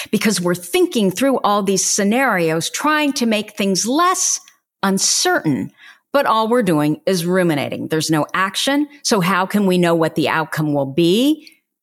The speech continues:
I mean, we can't because that's why the future is uncertain. We don't fear the actual circumstances. We fear how we might feel or what we might think in the future. So those thoughts that we might have.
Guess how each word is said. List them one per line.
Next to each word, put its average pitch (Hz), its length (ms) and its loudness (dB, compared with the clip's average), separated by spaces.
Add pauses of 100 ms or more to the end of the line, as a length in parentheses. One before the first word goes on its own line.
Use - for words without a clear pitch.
(180)
I 247 40 0
mean, 285 220 2
we 294 160 0
can't 392 460 -4
because 220 360 -2
that's 285 400 -2
why 247 240 2
the 254 80 -2
future 196 460 -2
is 208 160 0
uncertain. 240 640 0 (320)
We 339 100 4
don't 453 200 0
fear 240 320 0
the 196 140 2
actual 165 340 -4
circumstances. 190 1040 -2 (240)
We 262 180 2
fear 302 380 2
how 202 240 0
we 180 160 2
might 156 300 0
feel 208 680 0 (180)
or 196 140 0
what 185 300 0
we 185 140 4
might 160 340 0 (220)
think 247 460 0 (280)
in 160 460 2
the 165 60 -4
future. 175 420 0
So 165 180 0
those 143 320 -2
thoughts - 640 -2
that - 160 -2
we 175 180 2
might 151 320 0
have. 175 540 -2